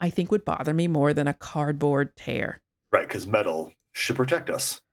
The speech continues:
Speaker 2: We rely on it so much.
Speaker 1: Well, and it's like the cardboard ones, I have had some where I base, I try to just,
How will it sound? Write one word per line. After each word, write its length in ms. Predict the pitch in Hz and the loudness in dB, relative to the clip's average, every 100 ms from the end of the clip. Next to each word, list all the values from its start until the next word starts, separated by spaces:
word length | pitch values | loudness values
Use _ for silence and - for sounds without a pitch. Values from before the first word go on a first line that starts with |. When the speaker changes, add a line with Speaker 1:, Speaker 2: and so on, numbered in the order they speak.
| _ _ - | _ _ 0
Speaker 2:
We 80 | 113 | 4
rely 220 | 127 151 | 4 2
on 100 | 92 | -2
it 40 | 98 | -4
so 120 | 147 | -2
much. 360 | - - - - _ _ | -2 -2 -8 -16 _ _
Speaker 1:
Well, 280 | 214 311 320 | 2 4 6
and 120 | 277 285 | 4 4
it's 200 | - - - | 2 -4 0
like 180 | 240 | 2
the 80 | 254 | 2
cardboard 580 | 254 - 277 294 302 285 | -2 -2 0 2 4 4
ones, 220 | 277 254 | 4 4
I 240 | - 214 294 | 2 4 4
have 180 | 269 233 | 4 4
had 280 | 226 226 - | 4 4 2
some 300 | 185 170 175 | 2 2 2
where 200 | 170 175 | 4 6
I 120 | 214 | 6
base, 320 | 220 196 208 | 4 2 4
I 140 | - 208 | 4 2
try 180 | 247 226 | 4 2
to 80 | |
just, 360 | 190 180 - | 4 2 -2